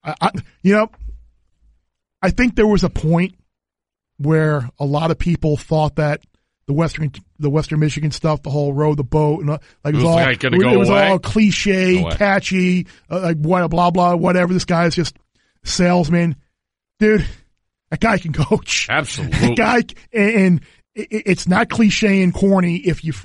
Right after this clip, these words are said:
Speaker 1: if you freaking believe it and you live it and your team's buying into it. It doesn't matter.
Speaker 2: How's nine and oh?
Speaker 1: I mean, Justin Fields will probably be the first team all Big Ten quarterback,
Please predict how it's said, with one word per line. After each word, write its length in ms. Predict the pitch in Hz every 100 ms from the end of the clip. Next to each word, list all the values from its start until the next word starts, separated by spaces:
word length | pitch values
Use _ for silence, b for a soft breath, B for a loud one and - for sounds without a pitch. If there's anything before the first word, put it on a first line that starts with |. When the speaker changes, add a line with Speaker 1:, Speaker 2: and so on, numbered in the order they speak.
| -
Speaker 1:
if 200 | 170 -
you 60 | 143
freaking 440 | - 185 160 143
believe 400 | 135 127 180 180
it 160 | 180 _
and 160 | 165 147
you 80 | 135
live 260 | 143 175
it 160 | 185 - b b -
and 140 | 165
your 100 | 151
team's 340 | 139 190 180 135
buying 320 | 170 180 165
into 300 | 175 180 196
it. 140 | 196 b b -
It 160 | 202
doesn't 300 | 208 196 160
matter. 280 | 151 185 160
Speaker 2:
How's 180 | 190 180
nine 280 | 202 202 196
and 100 | 196
oh? 240 | 226 170 - _ _ _ _
Speaker 1:
I 40 | 156
mean, 100 | 139
Justin 340 | - - 202
Fields 340 | 170 196 202
will 80 | 180
probably 480 | - 175 170 160 160
be 200 | 151 165
the 80 | 151
first 280 | 165 156 -
team 180 | 160 156
all 120 | 151
Big 200 | 156 147
Ten 160 | 156
quarterback, 560 | 147 160 160 165 160